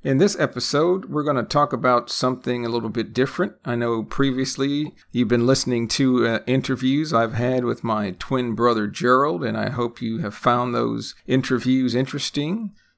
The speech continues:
Uh, you were able to learn something and practice your listening comprehension skills. But before we get started, I just want to remind you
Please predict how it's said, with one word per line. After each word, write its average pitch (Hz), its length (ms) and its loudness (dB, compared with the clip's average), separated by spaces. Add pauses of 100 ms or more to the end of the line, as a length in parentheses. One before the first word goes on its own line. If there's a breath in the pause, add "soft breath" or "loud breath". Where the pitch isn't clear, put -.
(140)
Uh, 113 220 -4
you 110 180 -4
were 113 100 0
able 110 200 -2
to - 120 -4
learn 117 400 0
something 135 560 -2
and 110 160 -4
practice 120 540 -2
your 110 440 -4
listening 117 540 -2
comprehension 117 800 -4
skills. 151 720 -2 (340 soft breath)
But 156 120 0
before 196 360 2
we 156 120 4
get 139 160 -2
started, 165 720 2
I 139 100 0
just 143 180 -2
want 143 240 0
to 127 100 -4
remind 120 560 2
you 135 320 -2